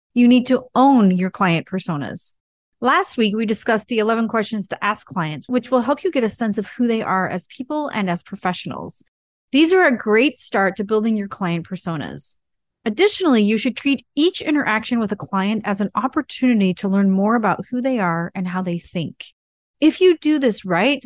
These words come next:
the longer you work with them, the more in tune you'll be, and in turn, the more successful your relationship. In most cases, there will be one or two main point people for clients.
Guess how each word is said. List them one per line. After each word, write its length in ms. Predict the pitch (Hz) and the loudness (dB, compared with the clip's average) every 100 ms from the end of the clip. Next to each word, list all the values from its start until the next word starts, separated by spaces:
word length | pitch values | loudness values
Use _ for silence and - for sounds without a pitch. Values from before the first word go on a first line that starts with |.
| 226 | -6
the 120 | 233 | 0
longer 420 | 214 208 220 254 277 | 2 4 4 4 2
you 180 | 240 | 2
work 240 | 208 208 - | 2 0 -2
with 140 | 294 | -4
them, 300 | 311 320 330 - _ - | -2 0 -2 -6 _ -2
the 80 | 240 | 2
more 340 | 226 233 247 | 4 4 4
in 140 | 247 | 2
tune 280 | 240 233 214 | 0 0 0
you'll 120 | 202 | -2
be, 400 | 180 185 190 233 - | -4 -4 -2 -2 -2
and 160 | 220 | -2
in 140 | 226 208 | -2 -4
turn, 460 | - 370 302 202 | -6 0 2 2
the 60 | 202 | 2
more 200 | 196 190 | 0 0
successful 680 | 190 - - 120 - 170 | -4 -8 -6 -6 -6 -8
your 140 | 170 175 | -6 -2
relationship. 680 | 180 175 170 165 - - - - _ _ _ _ - | 0 0 -2 -6 -10 -12 -16 -20 _ _ _ _ 0
In 180 | 294 | 4
most 280 | 339 427 - | 6 4 2
cases, 400 | - 214 233 208 | 2 2 0 -2
there 120 | 233 | 0
will 80 | 233 | 0
be 120 | 247 | 0
one 280 | 226 240 294 | 2 2 2
or 120 | 381 | 0
two 260 | 359 - 254 | -2 -2 -2
main 440 | 226 214 214 220 - _ | 0 -2 -2 -4 -8 _
point 240 | 277 269 254 | -2 -2 -2
people 240 | 214 190 | -6 -6
for 160 | 180 180 | -6 -6
clients. 540 | - 170 95 - - | -6 -6 -6 -14 -20